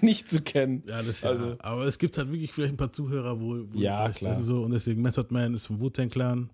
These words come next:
Speaker 2: das jüngste Mitglied gewesen. Und
Speaker 1: Mhm.
Speaker 2: Redman war halt ein bekannter Rapper aus Jersey, ist ein bekannter Rapper aus Jersey. Beides Hardcore-Kiffer und die zwei sind einfach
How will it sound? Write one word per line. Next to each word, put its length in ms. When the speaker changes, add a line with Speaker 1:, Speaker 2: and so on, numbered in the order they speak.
Speaker 2:
das 140
jüngste 280
Mitglied 400
gewesen. 460
Und 180
Speaker 1:
Mhm. 80
Speaker 2:
Redman 680
war 320
halt 280
ein 160
bekannter 380
Rapper 260
aus 220
Jersey, 380
ist 200
ein 60
bekannter 300
Rapper 200
aus 160
Jersey. 380
Beides 540
Hardcore-Kiffer 800
und 480
die 80
zwei 280
sind 140
einfach 600